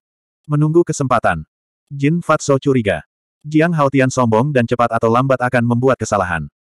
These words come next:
Selama dia melakukan kesalahan, orang tua ini akan bisa memanfaatkan kesempatan ini untuk menyingkirkannya. Sedangkan ayahmu,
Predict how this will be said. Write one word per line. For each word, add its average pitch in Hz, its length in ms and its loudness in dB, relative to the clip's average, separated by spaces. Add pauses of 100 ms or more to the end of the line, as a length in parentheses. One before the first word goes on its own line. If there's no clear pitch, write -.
(840)
Selama 143 400 0
dia 151 160 2
melakukan 127 400 0
kesalahan, 110 480 -2 (160)
orang 143 240 0
tua 151 160 0
ini 127 160 2
akan 117 160 2
bisa 113 160 -2
memanfaatkan 110 560 0
kesempatan 120 480 -2
ini 117 240 -2
untuk 131 240 -4
menyingkirkannya. 98 640 -2 (800)
Sedangkan 139 480 0
ayahmu, 127 480 0